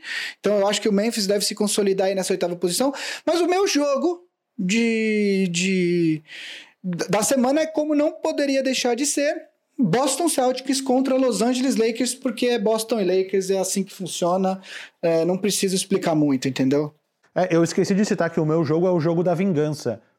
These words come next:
Speaker 2: Por quê? Porque a primeira vez que eu fui num jogo do Rockets em dois mil e treze, em Houston, o Rockets perdeu de trinta pontos pro Warriors. Então agora eu estou indo em, no ginásio do Warriors, que eu quero ver o Rockets ganhar.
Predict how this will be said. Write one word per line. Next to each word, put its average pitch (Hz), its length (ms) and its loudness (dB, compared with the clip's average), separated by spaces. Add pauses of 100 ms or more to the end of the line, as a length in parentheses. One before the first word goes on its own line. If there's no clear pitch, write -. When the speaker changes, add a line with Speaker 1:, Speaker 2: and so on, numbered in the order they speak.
(360)
Speaker 2:
Por 143 120 -2
quê? 131 280 0
Porque 139 160 -6
a - 20 0
primeira 165 320 0
vez 185 180 -2
que 190 60 -4
eu 170 60 -2
fui 170 100 -2
num 165 140 0
jogo 156 160 0
do 147 120 0
Rockets 131 380 -2
em 143 40 -4
dois 127 140 -2
mil 143 120 -2
e - 20 -6
treze, 139 580 -2
em 175 380 2
Houston, 202 340 -2 (380)
o 131 80 -2
Rockets 147 300 0
perdeu 165 260 0
de 170 80 0
trinta 196 340 0
pontos 165 360 -2
pro 160 180 -2
Warriors. 123 500 -2 (600)
Então 135 220 -2
agora 143 260 2
eu 165 60 4
estou 160 200 0
indo 160 240 0
em, 247 380 0 (160)
no 185 180 0
ginásio 175 320 2
do 160 120 2
Warriors, 151 500 0
que - 60 -4
eu 156 80 -2
quero 160 200 0
ver 160 100 2
o 170 40 2
Rockets 156 320 -2
ganhar. 147 500 -2